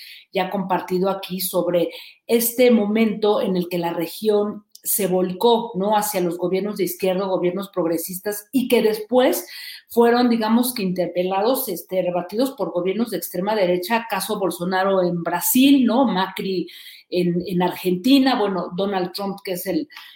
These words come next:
el papá de todos en Estados Unidos. Y este partido, este, Julio, Vox, con el que acaba de firmar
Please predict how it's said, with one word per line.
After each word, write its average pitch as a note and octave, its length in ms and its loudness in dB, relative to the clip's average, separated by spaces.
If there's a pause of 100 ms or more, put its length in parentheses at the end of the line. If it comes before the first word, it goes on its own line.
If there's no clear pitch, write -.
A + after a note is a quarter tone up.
el F#3 140 0
papá F#3+ 300 2
de G3+ 100 4
todos G3 380 0
en F3+ 100 0
Estados F3+ 540 0
Unidos. D#3+ 440 2 (680)
Y C#4 160 8
este G#4 280 4
partido, B3+ 760 2
este, G3 400 -6
Julio, G#3+ 500 -4
Vox, A3 340 2
con G3 200 -6
el F3+ 100 -4
que F#3+ 80 -4
acaba G#3 340 0
de A#3 140 0
firmar F#3 640 -2